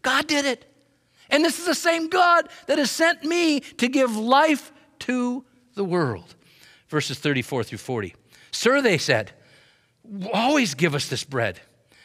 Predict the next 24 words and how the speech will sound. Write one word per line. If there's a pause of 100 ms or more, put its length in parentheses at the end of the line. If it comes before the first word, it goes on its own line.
(280)
Then
Jesus
declared, (1000)
I
am
the
bread
of
life. (400)
Whoever
comes
to
me
will
never
go
hungry, (340)
and
whoever
believes
in
me (420)
will
never